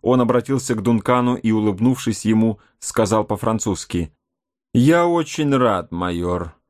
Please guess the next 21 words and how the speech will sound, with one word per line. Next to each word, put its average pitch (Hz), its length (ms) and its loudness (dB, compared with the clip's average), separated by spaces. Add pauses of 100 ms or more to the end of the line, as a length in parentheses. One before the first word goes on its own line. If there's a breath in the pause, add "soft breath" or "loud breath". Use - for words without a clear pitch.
(320)
что - 300 0
вы 202 240 0
будете 156 500 0
присутствовать 131 960 -2
при 123 140 2
нашем 113 420 0
разговоре. 92 760 -4 (760)
Теперь 190 260 2
у 190 60 2
нас 185 280 -2
нет 160 340 0
необходимости 135 1160 0 (240)
обращаться 117 800 0
к - 80 -8
помощи 110 460 0
переводчика, 95 960 -2 (340)
потому 160 260 2
что, 156 180 -2
я 151 140 4
знаю, 143 520 0
вы 135 440 0